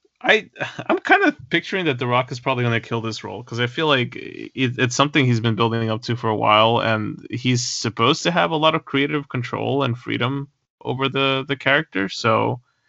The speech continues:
I'm kind of excited. And they're supposed to introduce the, uh, Justice Society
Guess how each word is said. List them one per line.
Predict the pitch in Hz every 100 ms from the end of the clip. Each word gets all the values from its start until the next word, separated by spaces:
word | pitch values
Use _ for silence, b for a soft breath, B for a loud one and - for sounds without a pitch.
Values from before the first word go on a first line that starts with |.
| _ _ _ _ _ _ _ _
I'm | - 101 123
kind | 123 113 127
of | 196
excited. | 185 - - 156 113
And | 123 190
they're | 196
supposed | - 170 170 -
to |
introduce | 151 - 147 151 147
the, | 135 123
uh, | 117 113
Justice | 113 117 120 - 117
Society | 120 120 107 107 110 117